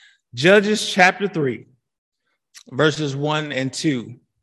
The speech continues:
The English Standard Version captures the word of God this way.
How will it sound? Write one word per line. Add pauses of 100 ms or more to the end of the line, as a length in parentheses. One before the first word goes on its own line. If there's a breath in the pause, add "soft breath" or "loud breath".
(760 soft breath)
The
English
Standard
Version
captures
the
word
of
God (120)
this
way.